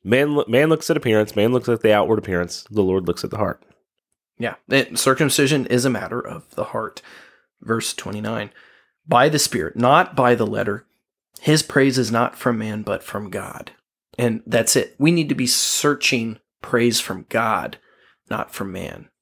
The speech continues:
Speaker 1: So I think today we can look at this in light of some of the tensions that we're seeing in, in, in America specifically when it comes to race and ethnicity.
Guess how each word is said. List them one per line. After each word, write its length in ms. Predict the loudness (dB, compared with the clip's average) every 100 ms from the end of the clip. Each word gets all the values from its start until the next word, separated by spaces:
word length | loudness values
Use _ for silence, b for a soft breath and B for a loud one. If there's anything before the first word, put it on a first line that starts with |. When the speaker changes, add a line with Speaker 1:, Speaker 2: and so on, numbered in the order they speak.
| _ _ _ _ _
Speaker 1:
So 120 | 0
I 40 | 2
think 160 | 0
today 200 | 2 2
we 120 | 4 2
can 120 | 2
look 120 | 2
at 80 | 2
this 400 | 2 2 -2 -8 -12 _
in 560 | -10 0 2 4 2 -4 _ _ _
light 400 | 0 2 2 2
of 160 | 0 2
some 200 | 2 2
of 100 | 4
the 400 | 2 2 0 -4 _ _ _ _ _ _ _
tensions 500 | 0 0 2 0 2
that 120 | 2
we're 120 | 2 0
seeing 340 | 2 2 4
in, 120 | 2
in, 260 | 0 0 0
in 160 | 0
America 400 | 4 4 4 2
specifically 720 | -2 -2 0 0 0 2 2 2
when 180 | 0
it 100 | -2
comes 320 | 0 0 0 -2
to 200 | -2 0
race 320 | 2 2 0
and 100 | -4
ethnicity. 540 | -4 -4 -6 -8 -12